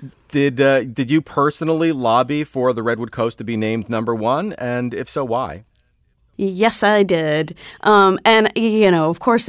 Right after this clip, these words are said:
Speaker 2: as a, as an adoptive Californian, um, uh, the Redwoods are near and dear to my heart. The, the Redwoods,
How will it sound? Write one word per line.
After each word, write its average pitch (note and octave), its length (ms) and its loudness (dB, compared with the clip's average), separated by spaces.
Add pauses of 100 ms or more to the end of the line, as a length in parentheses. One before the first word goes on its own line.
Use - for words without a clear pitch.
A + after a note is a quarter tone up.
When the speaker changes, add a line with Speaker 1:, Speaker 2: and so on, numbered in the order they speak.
Speaker 2:
as F#3 240 2
a, F3 280 0
as F3+ 200 -4
an F#3 120 0
adoptive F#3 640 -2
Californian, F#3 880 2 (360)
um, F3+ 520 0
uh, F3 200 -2
the F3+ 140 -2
Redwoods F#3 480 0
are E3+ 140 -2
near F#3+ 300 6
and F3+ 140 2
dear F3+ 220 0
to F3+ 160 -8
my E3 200 -4
heart. A3 420 -6
The, D#3+ 340 -6
the E3+ 100 -4
Redwoods, F#3 640 -2